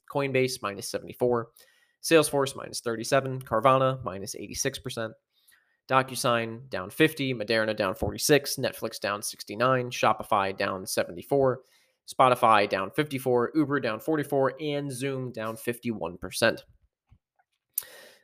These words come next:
Let's say you still believe market prices are set by a consensus of intelligent investors on the basis of fundamentals. If that's the case, then why are all these stocks down by such large percentages?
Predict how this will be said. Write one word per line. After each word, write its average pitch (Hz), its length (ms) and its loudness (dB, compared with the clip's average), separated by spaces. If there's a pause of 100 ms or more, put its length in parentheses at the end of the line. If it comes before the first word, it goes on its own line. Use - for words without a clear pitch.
Let's 190 200 6
say 185 160 10
you 143 180 2
still 165 300 6
believe 143 340 4
market 123 300 2
prices 120 340 6
are 123 80 4
set - 320 2
by 101 120 4
a 104 100 0
consensus 127 640 -2
of 117 180 -2
intelligent 131 520 0
investors 101 580 -4
on 127 80 -2
the 127 80 2
basis 113 340 0
of 113 80 -6
fundamentals. 98 600 -6 (520)
If 131 100 0
that's 196 200 8
the 165 60 2
case, 135 280 2
then 131 160 -4
why 151 140 6
are 196 180 2
all 143 180 6
these 170 180 -2
stocks 131 340 2
down 117 200 0
by 110 120 0
such - 360 -4
large 101 240 -4
percentages? 139 540 -8